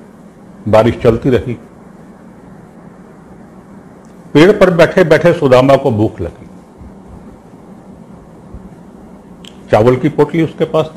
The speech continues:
थी, तो उसने सोचा कि मैं कुछ चावल खा लूं।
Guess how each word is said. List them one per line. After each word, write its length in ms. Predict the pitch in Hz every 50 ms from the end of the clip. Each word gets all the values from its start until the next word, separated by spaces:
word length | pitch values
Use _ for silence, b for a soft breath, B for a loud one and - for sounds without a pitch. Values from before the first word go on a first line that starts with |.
| -
थी, 60 | 190 180 - - - - - - - - - - - - - - - - - - - - - - - - - - - - - - - - - - - - - - - - - - - - - - - - -
तो 100 | 175 175
उसने 220 | 156 - - 180 160
सोचा 340 | - - 143 120 165 156 151
कि 140 | 156 175
मैं 200 | 156 160 160 156
कुछ 100 | - 151 - -
चावल 240 | - 123 127 147 147
खा 180 | 143 - - 117
लूं। 160 | 104 92 85